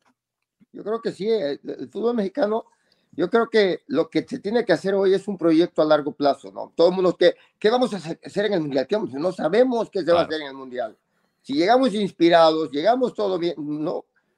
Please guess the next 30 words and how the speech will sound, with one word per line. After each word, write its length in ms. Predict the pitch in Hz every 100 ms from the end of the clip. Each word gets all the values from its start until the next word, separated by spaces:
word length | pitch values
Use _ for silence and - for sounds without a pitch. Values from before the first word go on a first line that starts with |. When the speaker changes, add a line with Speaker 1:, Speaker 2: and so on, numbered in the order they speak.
| _ 101
Speaker 1:
va 140 | 165
pa-, 200 | 214 180
no 120 | 165
va 60 | 214
a 40 | 196
pasar 240 | 190 208
nada, 280 | 220 262 190
al 100 | 147
contrario, 420 | 139 127 240 190
vamos 320 | 165 254 285
a 80 | 185
dar 160 | 185 202
otro 260 | 196 185
paso. 480 | - 269 285 170 110 _ _ _ _ -
Lo 160 | 202
que 80 | 165
se 140 | 160
tiene 260 | 151 208 247
que 80 | 208
pensar 340 | 165 143 190
es 160 | 196 180
de 80 | 165
aquí 280 | - 196 202
a 80 |
diez, 300 | 147 165 180 147
a 40 |
quince, 380 | - 180 175 143
a 60 |
veinte 340 | 135 170 - 160
años 380 | 180 175 127